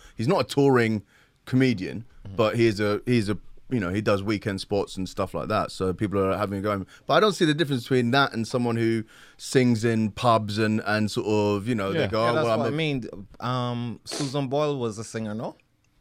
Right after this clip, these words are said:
Speaker 1: I don't know.
Speaker 2: Was singing.
Speaker 1: I don't know. I think people are, are just upset.
Speaker 2: And that opera person. That,
Speaker 3: Pol Pot.
Speaker 2: so,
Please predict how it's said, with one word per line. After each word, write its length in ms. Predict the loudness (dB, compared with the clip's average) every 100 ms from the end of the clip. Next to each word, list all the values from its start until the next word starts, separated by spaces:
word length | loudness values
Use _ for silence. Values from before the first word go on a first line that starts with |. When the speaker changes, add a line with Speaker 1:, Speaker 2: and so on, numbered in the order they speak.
| _ _ _ _ _ _ _
Speaker 1:
I 140 | 2
don't 160 | 4 4
know. 60 | 2
Speaker 2:
Was 100 | -4
singing. 320 | -6 -6 -8 -14 -20 _ _ _
Speaker 1:
I 100 | -2
don't 100 | 0
know. 60 | 0
I 60 |
think 180 | 0 0
people 260 | 0 0 2
are, 260 | 2 2 0
are 180 | 0
just 340 | -2 -4 -8 -8
upset. 400 | -8 -8 -6 -2
Speaker 2:
And 100 | 0 2
that 160 | 2
opera 340 | 2 0 0 -6
person. 560 | -2 -2 -2 -6 -10 -12 -18 -6
That, 100 | 0
Speaker 3:
Pol 160 | 2
Pot. 260 | 2 2 2
Speaker 2:
so, 220 | -2 -8